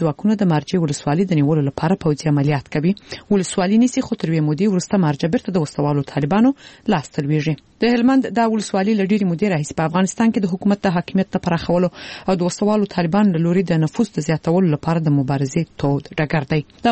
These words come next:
مارجې د نیولو لپاره سږ دوبی هم شدید عملیات وسول. هغه مهال د افغانستان امنیتي ځواکونه چې هلیکوپټرو او پوځي الوتکو بدرګه کول، د مارجې د مرکز د نیولو لپاره اوږده مبارزه وکړه.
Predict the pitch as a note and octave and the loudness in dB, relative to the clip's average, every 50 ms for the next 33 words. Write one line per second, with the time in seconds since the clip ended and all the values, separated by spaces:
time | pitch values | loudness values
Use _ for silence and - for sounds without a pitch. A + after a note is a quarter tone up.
0 | A3+ A3+ A3+ A3 F#3+ - B3 B3 - C#3+ G3 G#3+ G#3 G3 F#3 G3 A3 A3 G3 F3 | 2 2 2 0 0 0 0 0 2 0 0 2 2 2 2 2 2 2 0 0
1 | - - F#3+ F#3 F#3+ G3 - - - - B3 G#3+ F3+ E3 G#3+ F#3+ E3 - D3+ D#3 | -2 -2 -2 0 0 0 -2 -2 -2 0 0 0 0 0 0 0 0 0 0 -2
2 | D#3 C#3+ - A3+ B3 A#3 - - - - E3+ C#3+ D#3 D#3 - - - E3 D#3+ D#3+ | 0 0 2 2 2 2 0 -6 -6 -6 -4 -2 -2 -4 -4 -4 -2 0 0 2
3 | E3 F#3 F3 D3+ - - D#3+ - - - E3+ E3 - - _ _ _ _ _ _ | 2 2 0 0 -4 -8 -12 -8 -4 -2 -2 -2 -4 -8 _ _ _ _ _ _
4 | - - - F#3 - D#3+ D#3 D3 - A3 A#3 B3 - - - - - - B3+ A#3 | -8 -4 -4 -2 0 0 0 0 0 0 0 0 -2 -6 -20 -14 -6 -2 0 0
5 | - A3 A#3 B3 B3 A#3 - - C4+ B3+ B3 - - A3 G#3 G3+ G3 - - A3+ | 0 2 2 2 2 2 0 0 0 2 2 2 2 2 2 2 2 0 -2 -4
6 | F#3 - F#3 F3 - - G#3+ G3+ F#3+ - G#3 G3 - - - - - - - A3 | -2 -2 -4 -4 0 0 0 2 2 0 -2 -2 -2 -6 -18 -16 -8 -2 -2 0
7 | G#3+ - A3 G#3+ - B3+ B3 A#3+ A#3 - - F#3 F3+ - - F3+ F3+ - A3 G#3+ | 0 0 -4 -2 0 0 2 2 2 0 0 -4 -2 0 0 -2 0 2 0 0
8 | G3 E3+ D#3+ - A#3+ - - F#3+ F3 E3+ - D#3+ D3+ D#3 D#3 - - F#3 G#3+ B3 | 0 0 0 -2 -2 -2 -2 -2 -2 0 0 0 0 0 -2 -2 0 2 2 2
9 | B3+ - - - - - - - E3+ F3+ E3 D#3+ D#3+ D#3+ D3+ D#3 - - - A#3+ | 0 -2 -12 -20 -18 -10 -4 0 0 2 2 2 2 2 2 0 0 0 0 2
10 | A#3+ A#3+ A3+ F#3 F#3 D#3 D3+ D3+ D3+ D3 - - - C4 B3 E3+ - D#3+ D#3 D3+ | 2 2 2 0 0 0 2 0 0 -2 -4 -2 0 0 0 0 -2 -4 -4 -2
11 | D3+ D3+ D#3 C#3 C3+ C3+ C#3 - - G3 G#3 A3+ C4 C#4+ - _ _ - G3 F#3+ | 0 0 0 0 0 -2 -2 -2 -2 0 2 2 0 0 -2 _ _ -2 -2 0
12 | F3+ F#3 B3 B3 F#3+ D3+ C#3 D3+ D3+ D3+ C#3+ - D3+ C3+ C#3 - - D#3 | 0 2 2 2 0 0 -2 -2 -4 -4 -4 -6 -6 -6 -6 -6 -6 -6